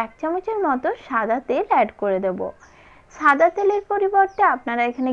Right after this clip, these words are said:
ঘিটাও ব্যবহার করতে পারেন। সাদা তেলটাও ডোয়ের সঙ্গে খুব ভালো করে মিশিয়ে নিলাম। আর এখন ডোটা আমার একদম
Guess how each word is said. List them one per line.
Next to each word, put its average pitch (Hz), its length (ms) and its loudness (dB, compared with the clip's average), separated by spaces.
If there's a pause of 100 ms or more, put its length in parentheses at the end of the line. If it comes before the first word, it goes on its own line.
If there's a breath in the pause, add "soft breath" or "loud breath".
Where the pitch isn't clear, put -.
(100)
ঘিটাও 294 380 2 (100)
ব্যবহার 226 340 0 (100)
করতে 190 240 -2
পারেন। 185 340 -2 (520 soft breath)
সাদা 302 300 4
তেলটাও 403 500 2
ডোয়ের 247 300 2
সঙ্গে 262 220 -4 (120)
খুব - 140 0 (140)
ভালো 208 220 0
করে 262 180 -2 (120)
মিশিয়ে 302 400 0
নিলাম। 185 360 -4 (500 loud breath)
আর 220 160 4 (260)
এখন 330 320 -6
ডোটা 381 340 2
আমার 330 180 0 (240)
একদম 226 300 -4